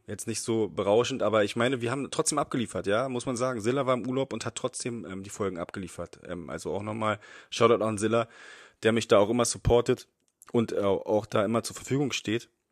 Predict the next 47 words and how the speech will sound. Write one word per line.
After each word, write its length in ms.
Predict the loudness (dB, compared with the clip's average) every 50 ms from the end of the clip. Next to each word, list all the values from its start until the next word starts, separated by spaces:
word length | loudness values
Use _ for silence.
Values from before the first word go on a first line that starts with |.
| _ _ _ _ _ _ _ _ _ _ _ _ _ -10 -10
Und, 220 | -8 -8 -6 -4 0
äh, 200 | 0 0 2 0
wir 80 | 0
machen 240 | 0 -2 -2 2 4
weiter. 440 | 6 6 6 6 4 2 0 -2 -6 -4
Ähm, 400 | -2 0 0 0 -2 -4 -6 -2
Baller 240 | 2 4 6 8 8
Rap 160 | 8 6 6
geht 160 | 2 2 4
weiter, 400 | 4 4 4 4 2 -2 -2 -2
Two 140 | -6 -8 -8
Clutch 240 | -4 -4 -2 -2 0
W 60 | 0
G 100 | 0 0
Podcast 400 | 0 -2 -4 -4 -4 -8 -4 -2
geht 160 | -2 2 4
weiter 260 | 4 4 4 4 0 0 _
und 300 | 6 8 8 8 6 2
natürlich 340 | -2 0 0 0 -2 -2 -2
Kartsballs 600 | -2 -2 -2 0 0 -2 0 0 0 0 -2 -4
mit 100 | -8 -6
Chris 260 | -4 -4 -2 -2 -2
A 120 | -2 -4
K 200 | -2 0 0 0
Sipster, 480 | 2 0 0 -2 -2 -2 -2 -2 -2 -4 -8 -20 -20 -20 -20 -20 -20 -20 -20 -20 -20 -20 -20 _ _ -2
den 140 | 0 4 6
ich 60 | 6
auch 60 | 6
noch 100 | 8 6
einen 160 | 6 4 4 4
großen 240 | 4 4 4 6
Shoutout 280 | 6 6 8 8 8 6
gebe, 200 | 6 4 6 6
weil 100 | 6 8
der 160 | 8 6 6
hat 160 | 4 2 -2
auch 200 | 0 2 2 2
mich 240 | 2 0 -4 -4 -4
wirklich 260 | -4 -4 -4 -4 -2
da 220 | 2 2 4 4 2
ins 220 | 0 -2 -2 0
Hobby 200 | 0 2 2 2
reingeführt, 500 | 2 2 0 0 0 -2 -2 -2 -2 0
richtig 280 | -2 -4 -4 -6 -10 -8
gut. 340 | -6 -4 -4 -4 -6 -8 -14 -12 -8
Ähm, 280 | -6 -4 -4 -4 -4 -4
äh, 320 | -4 -4 -4 -4 -6 -6